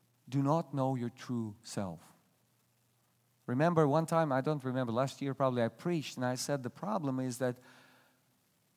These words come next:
we're so used to faking so many things and wearing so many masks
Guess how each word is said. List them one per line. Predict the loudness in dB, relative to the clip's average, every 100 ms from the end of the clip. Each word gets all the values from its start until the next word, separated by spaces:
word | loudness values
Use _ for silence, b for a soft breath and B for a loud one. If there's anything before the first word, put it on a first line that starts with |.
| -6
we're | -4
so | 0 0 2
used | 0 0 -2
to | -8
faking | -4 -4 -4 -6 -6
so | -4
many | -2 -2 -2
things | -4 -4 -4 -4 -6
and | -4
wearing | -2 -2
so | -2 -2
many | -2 -2
masks | -2 -2 -2 -6 -8 -10